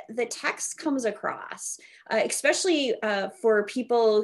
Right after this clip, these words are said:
who, you know, are used to text messages and, you know, things like that, um, people also read personality in text. People also read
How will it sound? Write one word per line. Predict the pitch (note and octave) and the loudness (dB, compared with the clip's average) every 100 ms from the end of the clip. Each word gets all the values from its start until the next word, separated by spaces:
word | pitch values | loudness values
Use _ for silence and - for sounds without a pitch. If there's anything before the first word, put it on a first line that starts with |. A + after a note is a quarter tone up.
| G#3+ | 0
who, | A3+ G#3 G3 F#3 F3 E3+ | -2 2 2 4 2 0
you | G3+ | -4
know, | F#3 F3 | -6 -2
are | F#3 | -2
used | G3 F#3+ | -2 -4
to | F#3+ | -8
text | - G3 - A3+ | -4 -4 -2 -2
messages | A3 A3 G#3+ G#3 G3+ G3+ G3 G3 - | -2 -2 0 4 4 4 2 -2 -8
and, | F3+ E3+ E3 E3 | -2 0 -2 -4
you | F3+ | -6
know, | E3+ | -6
things | E3 F#3+ F3+ | -4 -6 -2
like | F3+ E3+ | -4 -2
that, | F#3 F3 E3+ - - - _ | 0 0 -2 -8 -20 -20 _
um, | G#3 G3 - | 0 0 -4
people | - G4+ B4 - | 4 6 6 6
also | G#3+ D4 D#4 C4 | 4 4 2 2
read | A3 A#3 A3 | 2 0 -2
personality | - A3+ A#3 G#3+ F#3+ F#3+ F#3+ F#3 F3 | -2 -2 0 -2 0 0 0 0 -2
in | F3+ F3 | -4 -6
text. | - F3+ - - - | -4 -4 -4 -12 -4
People | - F4 F4 | 0 2 2
also | - C4 C#4+ A#3 | 2 0 2 0
read | A3 G3 F#3 F3+ | 0 0 0 0